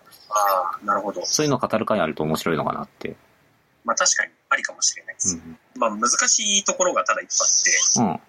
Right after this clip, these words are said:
Speaker 1: あの、オーケストラ追加公演がもう決定してまして。
Speaker 2: あー、そうね。
Speaker 1: そうそう。だからそういう意味で言うと、その追加公演の人たちの楽しみだけちょっと奪っちゃわないようにしなきゃなー。
Speaker 2: はいはいはい。
Speaker 1: みたいなね。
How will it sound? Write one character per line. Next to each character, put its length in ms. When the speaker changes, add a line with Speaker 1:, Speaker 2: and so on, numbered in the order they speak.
Speaker 1:
あ 80
の、 140
オ 80
ー 20
ケ 100
ス 120
ト 80
ラ 260
追 160
加 100
公 180
演 120
が 100
も 120
う 100
決 180
定 140
し 80
て 80
ま 100
し 120
て。 180
Speaker 2:
あ 280
ー、 40
そ 140
う 40
ね。 240
Speaker 1:
そ 200
う 40
そ 160
う。 40
だ 40
か 60
ら 80
そ 120
う 40
い 0
う 20
意 0
味 60
で 60
言 80
う 40
と、 80
そ 100
の 120
追 240
加 100
公 260
演 100
の 100
人 160
た 120
ち 140
の 60
楽 220
し 160
み 100
だ 100
け 100
ち 80
ょ 60
っ 80
と 80
奪 160
っ 40
ち 80
ゃ 40
わ 100
な 140
い 100
よ 80
う 40
に 60
し 140
な 80
き 100
ゃ 60
な 80
ー。 40
Speaker 2:
は 80
い 40
は 180
い 40
は 80
い。 40
Speaker 1:
み 60
た 100
い 20
な 60
ね。 60